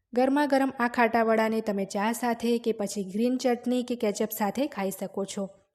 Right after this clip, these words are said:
બિલકુલ જે આપણે હાંડવો ખાતા હોય એવો જ એનો ટેસ્ટ આવે છે, પણ હાંડવા કરતાં વધારે ક્રિસ્પી હોય છે, જેથી ખાવામાં પણ ખૂબ મજા આવે છે. તો બધા જ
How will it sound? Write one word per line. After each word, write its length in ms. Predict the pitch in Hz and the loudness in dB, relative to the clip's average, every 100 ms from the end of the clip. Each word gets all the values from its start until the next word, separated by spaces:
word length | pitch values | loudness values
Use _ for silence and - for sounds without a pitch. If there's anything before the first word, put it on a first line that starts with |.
| _ _ _ _ _ _ - | _ _ _ _ _ _ -2
બિલકુલ 380 | 226 226 233 226 | 0 2 2 4
જે 140 | 220 | 4
આપણે 220 | 196 202 175 | 2 0 0
હાંડવો 280 | 190 208 285 | 0 2 2
ખાતા 360 | 254 247 254 240 | 2 2 2 2
હોય 180 | 240 262 | 2 2
એવો 220 | 208 247 | 6 6
જ 60 | 240 | 4
એનો 180 | 233 233 | 2 0
ટેસ્ટ 380 | 220 214 - | 2 0 2
આવે 220 | 214 208 208 | 0 0 0
છે, 180 | - 415 - - _ - | -4 -6 -12 -20 _ -2
પણ 140 | 220 214 | 0 2
હાંડવા 280 | 220 254 285 | 2 2 2
કરતાં 380 | 240 226 240 | 2 2 2
વધારે 320 | 214 196 226 240 | 2 2 2 2
ક્રિસ્પી 460 | 240 233 - 240 | 0 -2 0 0
હોય 140 | 226 220 | 2 0
છે, 160 | 220 220 | 0 4
જેથી 360 | 202 202 208 | 2 2 -4
ખાવામાં 400 | 196 196 208 208 | -2 -2 0 -2
પણ 180 | 277 339 - | -4 -6 -2
ખૂબ 160 | 226 180 | -2 0
મજા 240 | 196 185 190 | -4 -2 -2
આવે 180 | 185 190 - | -2 -4 -6
છે. 140 | 196 190 _ _ _ _ _ _ - | -8 -10 _ _ _ _ _ _ -6
તો 60 | |
બધા 380 | 196 214 190 | 0 0 4
જ 60 | 269 | 2